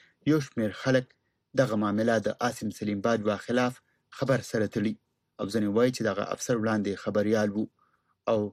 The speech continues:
خبریال احمد نوراني ته یې د عاصم سلیم باجوا کاروبار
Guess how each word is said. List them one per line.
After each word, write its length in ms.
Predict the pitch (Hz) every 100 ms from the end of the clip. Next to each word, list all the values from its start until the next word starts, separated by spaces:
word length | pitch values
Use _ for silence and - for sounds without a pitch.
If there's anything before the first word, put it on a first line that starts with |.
| _ _ -
خبریال 480 | 113 107 117 123 127
احمد 320 | 127 107 117 101
نوراني 420 | 101 101 101 131
ته 120 | 135
یې 120 | 120 120 _ _ _ -
د 20 | 110 -
عاصم 320 | 135 131 120
سلیم 300 | 107 113 107
باجوا 360 | 107 120 113 113
کاروبار 500 | - 101 101 113 98